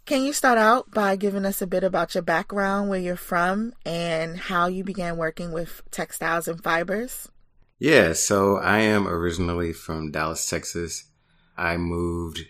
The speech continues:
Speaker 2: to Houston to attend Texas Southern University in undergrad, and I lived there for about nine years before moving to New York, and it was in Houston where I first started exploring and working with fiber art.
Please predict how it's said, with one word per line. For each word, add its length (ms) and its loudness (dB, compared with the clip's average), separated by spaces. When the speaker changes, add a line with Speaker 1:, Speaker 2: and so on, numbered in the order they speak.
Speaker 2:
to 300 -6
Houston 800 -6
to 320 -6
attend 560 -8
Texas 320 -10
Southern 260 -6
University 800 -8
in 140 -4
undergrad, 680 -4
and 120 -10
I 140 -8
lived 300 -10
there 160 -10
for 180 -8
about 300 -6
nine 280 -8
years 600 -2
before 440 -8
moving 300 -8
to 140 -8
New 80 -6
York, 440 -6
and 200 -8
it 120 -8
was 360 -12
in 500 -4
Houston 880 -4
where 260 -6
I 60 -12
first 500 -4
started 520 -8
exploring 580 -4
and 140 -8
working 360 -8
with 360 -10
fiber 260 -8
art. 380 -8